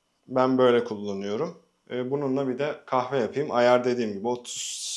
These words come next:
sekiz, e, otuz dokuzdaymış şu anda. Otuz sekiz, otuz dokuz gibi bir ayarda. Öğütüm inceliği şöyle göstereyim. Bununla bir espresso yapacağım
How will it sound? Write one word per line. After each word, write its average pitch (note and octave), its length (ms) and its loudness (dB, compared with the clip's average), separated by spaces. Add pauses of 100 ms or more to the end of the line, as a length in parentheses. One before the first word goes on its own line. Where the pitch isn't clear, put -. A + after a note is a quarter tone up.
(120)
sekiz, - 640 -8
e, D#2+ 60 -12
otuz G#2+ 300 -10
dokuzdaymış A2+ 560 -6
şu - 180 -16
anda. G2 320 -12 (720)
Otuz - 240 -6
sekiz, A#2+ 300 -8
otuz - 260 -12
dokuz A2+ 320 -14
gibi G2 220 -14
bir F#2 60 -12
ayarda. G2+ 640 -8 (1120)
Öğütüm C3 420 -4
inceliği G#2+ 720 -8 (760)
şöyle G2+ 1040 -16 (640)
göstereyim. A2 760 -20 (720)
Bununla G#2 500 -6
bir C3+ 300 -8 (120)
espresso A#2 580 -8
yapacağım C3 560 -12